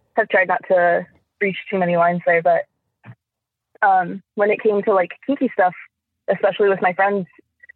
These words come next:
when I was younger and we were all kind of exploring this thing, we would talk about, like, "Oh my gosh, did you try X, Y, and Z kinks?" And then we're all like, "Yeah, no, that was too much. Not about that life."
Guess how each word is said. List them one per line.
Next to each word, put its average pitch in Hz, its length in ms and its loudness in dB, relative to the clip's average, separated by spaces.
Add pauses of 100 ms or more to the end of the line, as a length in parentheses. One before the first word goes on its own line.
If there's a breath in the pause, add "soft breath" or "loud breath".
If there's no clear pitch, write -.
when 185 140 2
I 180 60 4
was 175 120 -4
younger 196 260 2
and 180 120 0
we 175 60 2
were 175 100 4
all 175 140 2
kind 180 160 -4
of 170 60 -4
exploring 185 420 -2
this 170 160 -10
thing, 170 260 -6 (380 soft breath)
we 185 80 2
would 185 100 2
talk 185 160 0
about, 185 160 0
like, 180 200 -2
"Oh 214 100 0
my 208 100 0
gosh, 208 300 0
did 196 120 -6
you 196 120 -2
try 196 420 2 (220)
X, 196 200 -6
Y, 196 140 2
and 190 160 -2
Z 196 400 -4 (300)
kinks?" 196 260 0
And 180 200 0
then 180 120 2
we're 180 120 4
all 175 60 4
like, 180 280 0
"Yeah, 196 180 -2
no, 202 120 -4
that - 120 -2
was - 180 -14
too 208 100 0
much. - 340 -6 (360)
Not 196 180 -2
about 185 200 0
that 175 160 0
life." 190 240 0